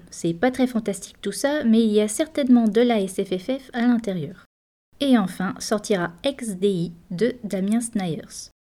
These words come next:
On reste dans le même monde que son premier roman, La Stratégie des As, mais c'est une histoire indépendante. Les elfes seront à l'honneur avec un artefact convoité et un gentleman cambrioleur. Je passe donc à mes repérages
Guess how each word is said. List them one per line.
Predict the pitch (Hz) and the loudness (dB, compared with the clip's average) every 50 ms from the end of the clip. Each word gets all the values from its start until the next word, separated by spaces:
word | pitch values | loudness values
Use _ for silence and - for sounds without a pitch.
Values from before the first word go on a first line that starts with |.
| _ _ - | _ _ 0
On | 226 226 233 | 2 4 4
reste | 226 233 226 220 196 | 6 4 4 4 2
dans | 202 196 | 2 2
le | 190 185 185 | 2 2 2
même | 185 202 220 214 | 4 4 4 4
monde | 214 214 208 196 196 196 - | 4 4 2 0 -2 -4 -4
que | - 302 | -4 -4
son | 302 - 285 262 | -2 2 2 2
premier | 254 - 240 220 208 202 190 | 4 4 2 2 2 2 2
roman, | 180 180 180 170 160 - - - | 0 0 0 0 -2 -4 -6 -6
La | 185 190 233 254 | -2 -2 -2 -2
Stratégie | 254 - 254 233 226 226 220 190 180 190 175 | -2 -4 -4 -4 -2 0 -2 -2 -2 -4 -4
des | 156 156 156 151 | -4 -4 -4 -4
As, | 156 175 247 - - - - - - | -4 -6 -6 -8 -12 -14 -8 -2 0
mais | 220 226 262 | 2 2 2
c'est | 254 - 226 226 - | 2 0 -2 -2 0
une | 214 202 | -2 -2
histoire | 208 - - 277 262 247 | -2 -2 0 0 0 2
indépendante. | 226 208 196 208 202 - 190 170 151 - - - - - - - _ _ _ _ _ _ - | 0 0 0 -2 -4 -4 -4 -4 -6 -8 -10 -14 -18 -20 -20 -20 _ _ _ _ _ _ -2
Les | 220 226 269 269 247 - 240 | 0 2 2 2 2 4 2
elfes | 214 202 - - - - - | 2 2 -2 -8 -12 -12 -10
seront | - - - 285 277 254 247 226 202 | -10 -6 -4 -2 2 4 4 4 4
à | 180 | 2
l'honneur | 160 156 160 156 160 180 202 208 220 233 - - | -2 -2 -2 -2 -2 -2 -2 -2 -4 -6 -6 -6
avec | 226 202 175 185 180 185 - - | -6 -4 -2 -4 -4 -4 -6 -6
un | 196 185 180 180 | -4 -2 -2 -2
artefact | 214 226 - - 240 233 233 - 190 175 175 - - - - | -2 -4 -2 -2 -2 -2 0 -2 -4 -6 -6 -8 -14 -18 -12
convoité | - - 277 277 240 220 220 220 - - 254 269 - - - | -4 -2 0 0 2 0 0 -2 -2 -4 -4 -4 -6 -6 -4
et | 202 165 165 | -2 0 0
un | 165 165 165 170 | 0 0 0 0
gentleman | - 233 226 226 226 - 190 180 185 202 208 214 220 - | 0 0 0 0 0 -2 -4 -4 -4 -4 -4 -4 -4 -6
cambrioleur. | - 185 175 170 185 185 170 147 - - - - _ _ _ _ _ _ _ - - | -6 -6 -6 -4 -6 -6 -8 -8 -10 -14 -18 -20 _ _ _ _ _ _ _ -6 -4
Je | 226 202 190 277 | -4 0 0 0
passe | 311 302 - 254 240 190 175 | 0 2 0 0 0 -2 -4
donc | - 180 165 - - - - _ _ - | -6 -6 -6 -8 -10 -16 -20 _ _ 4
à | 247 247 | 4 6
mes | 240 220 | 6 4
repérages | 220 202 180 - - 156 139 160 190 220 233 247 254 254 254 254 | 2 -2 -4 -4 -6 -6 -4 -4 -4 -2 -2 0 -2 -2 -4 -6